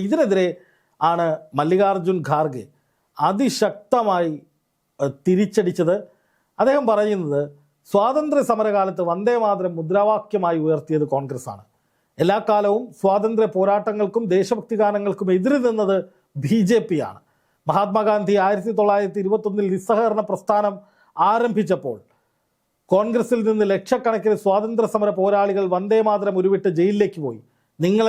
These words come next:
എന്തായിരുന്നു ചെയ്തത്? നിങ്ങൾ ബ്രിട്ടീഷുകാർക്ക് വേണ്ടി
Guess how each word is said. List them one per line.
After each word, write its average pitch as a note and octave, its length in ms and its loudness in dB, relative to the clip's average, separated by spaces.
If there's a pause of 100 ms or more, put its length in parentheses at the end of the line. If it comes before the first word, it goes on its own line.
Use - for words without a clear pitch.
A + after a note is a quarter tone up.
എന്തായിരുന്നു A3+ 460 0 (100)
ചെയ്തത്? F3+ 280 2 (440)
നിങ്ങൾ C4 280 2 (160)
ബ്രിട്ടീഷുകാർക്ക് C4 1000 0
വേണ്ടി B3 200 0